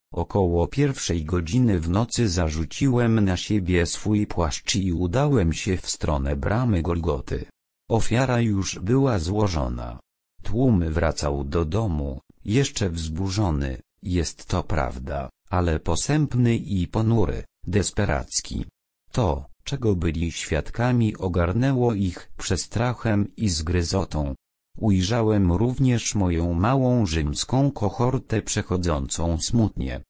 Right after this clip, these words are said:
niosący sztandar zasłonił swego orła na znak strapienia, w tym usłyszałem niektórych z żołnierzy mówiących dziwne słowa, których nie rozumiałem.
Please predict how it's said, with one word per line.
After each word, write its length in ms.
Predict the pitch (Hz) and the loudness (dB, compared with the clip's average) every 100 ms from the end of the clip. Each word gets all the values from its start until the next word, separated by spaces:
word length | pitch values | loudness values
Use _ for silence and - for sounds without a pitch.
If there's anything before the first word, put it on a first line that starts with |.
| _ - | _ -4
niosący 640 | 90 82 110 113 107 117 | -2 0 0 0 0 -2
sztandar 680 | - - 85 82 76 98 90 | -4 -2 0 0 0 0 0
zasłonił 760 | 78 80 - 104 135 131 120 113 | 0 -2 0 0 2 2 2 0
swego 460 | - 82 98 - | -2 0 0 0
orła 440 | 104 107 76 80 82 | -2 -2 2 2 2
na 240 | 90 85 | 2 2
znak 460 | 76 92 87 - - | 0 0 0 -4 -10
strapienia, 880 | - - 104 - 120 139 104 78 76 - _ | -10 -2 -2 0 -2 0 2 2 0 -4 _
w 140 | - - | -20 -2
tym 220 | 110 92 | 0 2
usłyszałem 840 | 107 101 101 92 - 143 123 113 107 | 0 0 0 -2 0 0 2 4 4
niektórych 640 | 104 101 - 104 98 - - | 4 2 0 0 0 -2 -8
z 140 | 85 | -6
żołnierzy 720 | 95 117 104 82 76 69 85 | -2 0 2 2 0 0 0
mówiących 800 | 98 95 85 90 123 117 110 82 | 0 0 0 0 0 0 -4 -2
dziwne 440 | 78 107 90 76 69 | 0 0 2 0 -2
słowa, 640 | - 101 87 67 67 60 - - | -2 -2 -2 -2 -6 -8 -14 -14
których 500 | - 104 92 80 - | -6 -2 0 -2 -4
nie 220 | 92 110 | 2 4
rozumiałem. 960 | 107 117 107 107 110 95 78 64 60 | 4 0 2 2 2 0 -2 -4 -8